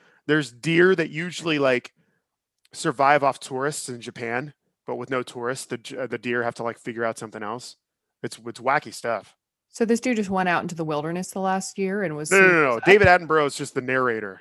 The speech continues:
Speaker 1: You've heard his voice a million times. He does all the planet Earth, life, water. It's just B B C people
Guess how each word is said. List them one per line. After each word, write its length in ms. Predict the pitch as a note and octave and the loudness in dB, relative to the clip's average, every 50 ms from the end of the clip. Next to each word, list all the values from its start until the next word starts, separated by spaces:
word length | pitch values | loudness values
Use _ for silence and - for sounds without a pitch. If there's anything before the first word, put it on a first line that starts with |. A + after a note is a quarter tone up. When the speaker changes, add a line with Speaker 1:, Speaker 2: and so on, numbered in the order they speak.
| _ _ | _ _
Speaker 1:
You've 160 | C3 C3+ B2+ - | -10 -10 -6 -2
heard 140 | D3+ C#3+ | -2 -2
his 80 | C3 A2 | -2 -2
voice 200 | A#2 C3+ B2 - | -6 -8 -6 -6
a 60 | A#2+ | -8
million 260 | A#2+ A#2+ A2+ A2+ A2 | -10 -8 -8 -8 -8
times. 400 | - A2+ G#2+ G2+ G2+ G2 - - | -8 -10 -10 -10 -10 -14 -16 -16
He 100 | - B2 | -14 -8
does 220 | B2 C3 B2+ A#2 A#2 | -2 -2 -2 -2 -2
all 240 | - C3 B2+ B2+ B2 | -4 -4 -2 -2 -2
the 140 | B2 A#2+ | -4 -6
planet 340 | G2+ - C3 B2+ B2 B2 A#2+ B2 | -8 -6 -6 -6 -4 -2 -2 -2
Earth, 520 | A#2+ A#2+ A#2+ A#2+ A2 - - - - - - | 0 0 -2 -4 -6 -10 -20 -20 -20 -18 -14
life, 640 | B2+ A#2 A#2 A#2 A#2 A#2 A#2 - - - - _ A2 | -8 -4 -2 0 0 -2 -4 -8 -14 -20 -20 _ -14
water. 520 | A2 A2+ A2+ A2+ A2+ A2+ A2+ A2+ A2 A2+ _ _ _ _ _ _ _ _ _ _ - | -8 -6 -4 -4 -2 -4 -4 -4 -6 -8 _ _ _ _ _ _ _ _ _ _ -8
It's 200 | C#3+ B2 - - | -8 -8 -8 -10
just 480 | - C#3+ B2 - - _ C3 B2 A2 | -8 -8 -8 -8 -8 _ -20 -20 _
B 140 | A2 C#3+ C#3+ | -10 -8 -8
B 100 | B2+ B2+ | -8 -8
C 240 | A2+ - - B2 A#2 | -10 -8 -10 -10 -10
people 560 | - _ - C#3+ B2+ - A2+ G2+ G2+ G2 _ | -12 _ -12 -12 -12 -10 -10 -12 -12 -12 _